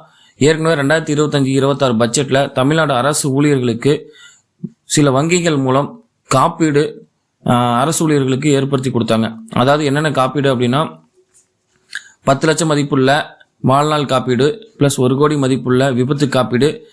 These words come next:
பிளஸ் தனிப்பட்ட விபத்து காரணமா யாராவது உயிரிழந்துட்டாங்கன்னா, அரசு ஊழியர்கள் உயிரிழந்துட்டா குழந்தைகளுக்கு கல்வி, கல்வி உதவியும், திருமணமாகாத மகளுக்கு திருமண உதவியும் கொடுத்திருந்தாங்க இந்த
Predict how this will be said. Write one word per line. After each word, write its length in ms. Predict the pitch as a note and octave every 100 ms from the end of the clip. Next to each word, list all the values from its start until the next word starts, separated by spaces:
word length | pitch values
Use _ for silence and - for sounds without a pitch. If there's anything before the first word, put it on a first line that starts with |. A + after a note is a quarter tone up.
| - _ _
பிளஸ் 260 | D#3+ E3 -
தனிப்பட்ட 420 | C#3 E3 E3+ D#3+
விபத்து 280 | D3 D3 C#3
காரணமா 340 | C3+ C3+ D3
யாராவது 420 | C#3 C3 C#3 C3+
உயிரிழந்துட்டாங்கன்னா, 540 | C3+ C3+ B2+ B2+ A#2+ B2+
அரசு 240 | B2 B2+
ஊழியர்கள் 240 | C3+ B2+ B2+
உயிரிழந்துட்டா 640 | B2+ B2+ A#2+ A#2 B2+ C#3 - - - -
குழந்தைகளுக்கு 520 | D3+ E3 D#3+ D3 B2+
கல்வி, 380 | A#2 C3 C3+ C#3+
கல்வி 300 | - C3+ D3
உதவியும், 640 | C#3 B2+ A#2 A#2+ F3 - _ - -
திருமணமாகாத 760 | D#3 F3 E3+ D#3+ C#3+ C#3 C#3 C#3
மகளுக்கு 840 | B2+ C#3+ C#3+ C#3 C#3+ C#3+ D#3+ - _ _ _
திருமண 380 | E3 F3+ E3+ C#3+
உதவியும் 580 | C3+ B2 B2+ F3 - -
கொடுத்திருந்தாங்க 800 | - D#3 D3+ C3+ B2+ A#2+ C#3 F3 -
இந்த 260 | C#3 C#3+